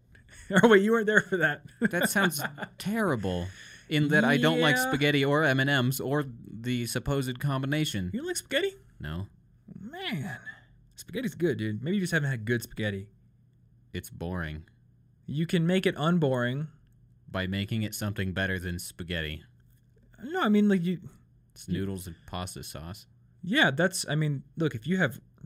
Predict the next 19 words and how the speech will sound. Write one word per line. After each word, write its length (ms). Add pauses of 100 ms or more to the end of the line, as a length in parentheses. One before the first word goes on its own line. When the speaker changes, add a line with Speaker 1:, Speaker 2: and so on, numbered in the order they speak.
Speaker 1:
really 320
good 300
tomatoes 440
Speaker 2:
You 60
know 60
Speaker 1:
and 60
Speaker 2:
what's 120
a 40
Speaker 1:
make 60
Speaker 2:
better 180
Speaker 1:
a 20
really 180
Speaker 2:
sauce? 140
Speaker 1:
good 200
quality 420
pasta 360
Speaker 2:
Cheese 100 (120)
Speaker 1:
sauce. 120
Speaker 2:
sauce. 500